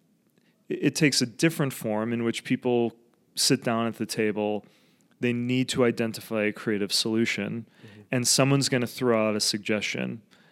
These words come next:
Speaker 1: And now what's gonna happen is we're gonna spend fifteen minutes scrutinizing that suggestion. Then maybe a second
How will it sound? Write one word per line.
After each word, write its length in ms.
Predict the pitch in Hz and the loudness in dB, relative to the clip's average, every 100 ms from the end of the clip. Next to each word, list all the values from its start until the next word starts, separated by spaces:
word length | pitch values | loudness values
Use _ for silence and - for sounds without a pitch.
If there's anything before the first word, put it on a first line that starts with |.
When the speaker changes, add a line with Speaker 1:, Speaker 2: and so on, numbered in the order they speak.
| _ - | _ -2
Speaker 1:
And 220 | 135 123 | 2 2
now 180 | 123 135 | 4 4
what's 140 | 143 - | 4 2
gonna 220 | 120 110 | 0 0
happen 480 | 117 117 117 113 113 | 0 2 0 0 -2
is 180 | 107 | -2
we're 100 | 120 | -2
gonna 140 | 113 117 | -2 0
spend 560 | - 117 113 113 113 - _ _ | 0 0 -2 -2 -4 -8 _ _
fifteen 540 | - 135 131 - 117 | -2 0 0 -2 -2
minutes 320 | 117 113 110 - | -2 -2 -2 0
scrutinizing 800 | - 127 123 117 107 104 107 104 | 0 0 0 0 -2 -2 -2 -2
that 260 | 104 - - _ _ _ _ _ - | -2 -4 -12 _ _ _ _ _ -2
suggestion. 760 | - 113 110 104 - 110 110 _ _ - - _ - | -2 0 0 0 -4 -6 -10 _ _ -20 -20 _ 2
Then 180 | 127 | 4
maybe 300 | 131 139 135 127 | 6 6 8 6
a 60 | |
second 520 | - - 123 117 113 | 4 2 2 0 -4